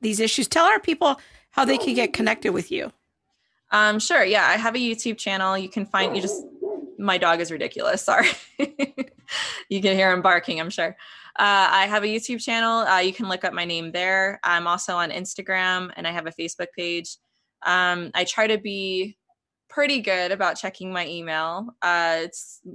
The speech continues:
Speaker 2: I'm not the best of it, at it lately. I do have my kids home, uh, during this, this time. So it's, I,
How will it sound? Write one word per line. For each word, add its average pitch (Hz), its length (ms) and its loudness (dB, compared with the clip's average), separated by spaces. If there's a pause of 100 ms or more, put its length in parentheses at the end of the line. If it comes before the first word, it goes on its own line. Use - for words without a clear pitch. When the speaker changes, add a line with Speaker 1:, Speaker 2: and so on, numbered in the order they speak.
Speaker 2:
I'm 190 120 -6
not 180 140 -4
the 220 60 -4
best 185 300 0
of 170 100 -4
it, 170 180 -6
at 170 140 0
it 156 100 0
lately. 170 320 -2
I 165 100 0
do 175 180 -8
have 175 180 -2
my 165 140 -6
kids 160 280 -10
home, 170 320 -6 (720)
uh, 165 240 2
during 170 380 -4
this, 170 260 -8
this 165 220 -10 (340)
time. 160 500 -4
So 165 460 -4 (240)
it's, - 540 -6 (480)
I, 185 100 -2